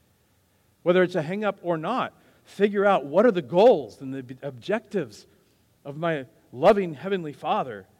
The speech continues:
the owner of it all, and then begin to embrace this mindset of, "What can I do? What can I do with the resources that God has entrusted to me?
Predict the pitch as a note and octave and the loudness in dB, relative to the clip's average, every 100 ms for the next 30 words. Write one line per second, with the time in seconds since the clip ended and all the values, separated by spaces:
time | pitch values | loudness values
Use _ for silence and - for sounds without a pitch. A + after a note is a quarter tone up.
0 | _ _ D#3+ E3 G#3 G#3 D#3 D3+ C#3 C#3 | _ _ -10 -6 -4 -4 -6 -6 -6 0
1 | F#3 C#3 B2+ D3+ F3 E3 C#3+ G3 A3 F#3 | 0 0 -6 -6 -6 -6 -8 -8 -6 -6
2 | D3 D3 F#3+ G3+ F#3 E3+ - C#3 G3 A#3+ | -6 0 0 0 -8 -16 -12 -6 -6 -6
3 | - C3 G#2+ _ _ C#3+ C3+ D3+ A#3 - | -8 -10 -10 _ _ -10 -6 -4 -4 -6
4 | F3 C#3 C3+ B3 B2 - _ E3+ A3 G3+ | -10 -10 -8 -6 -8 -14 _ -2 -2 -4
5 | E3 C3+ F3 B3+ F3 C#3+ C3+ A#3+ - D3 | -8 -8 -6 -6 -8 -10 -10 -10 -8 -10
6 | C#3 C3 B2+ C3 E3+ F3 D#3+ _ _ _ | -10 -14 -16 -12 -6 -6 -6 _ _ _
7 | _ - D#3+ D#3+ - G#3+ B3 - F3 A#2 | _ -10 -8 -8 -10 -8 -8 -8 -10 -12
8 | _ C#3 B2 D#2+ | _ -14 -14 -16